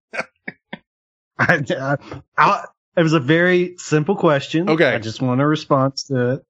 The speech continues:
Speaker 1: 'Cause there is a, there is a conversation that I won't go into any more detail that did not involve me this afternoon in the D M chat. And I thought that's where you were heading with this pointed question. But, uh, no, I'm gonna set it up
Speaker 2: <laughs>
Speaker 1: and I don't know what, you know, like,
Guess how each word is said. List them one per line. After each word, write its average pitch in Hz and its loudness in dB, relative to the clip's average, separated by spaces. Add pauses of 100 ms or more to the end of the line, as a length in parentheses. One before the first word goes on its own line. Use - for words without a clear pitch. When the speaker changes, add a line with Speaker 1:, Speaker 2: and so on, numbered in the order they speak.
(240)
Speaker 1:
'Cause 175 2
there 175 6
is 151 2
a, 160 2
there 156 4
is 147 2
a 147 -2
conversation 165 2
that 117 2
I 117 2
won't 127 0 (240)
go 123 2
into 120 2
any 143 2
more 131 4
detail 107 -2
that 110 -6
did 120 -2
not 127 2
involve 107 0
me 107 -4
this 95 -10
afternoon 107 -4
in 92 -10
the 92 -12
D 104 -8
M 104 -6
chat. 90 -8 (680)
And 98 -14
I 95 -2
thought 110 0
that's - -2
where 110 -2
you 95 -6
were 90 -4
heading 98 -2
with 85 -18
this 95 -16 (440)
pointed 107 -4
question. 110 -6
But, 95 -10
uh, 117 -2 (460)
no, 240 2
I'm 247 4
gonna 208 2
set 220 2
it 202 4
up 220 4
Speaker 2:
<laughs> 202 6
Speaker 1:
and 160 2
I 165 2
don't 214 2
know 202 4
what, 185 4 (720)
you 165 -2
know, 143 0
like, 131 -6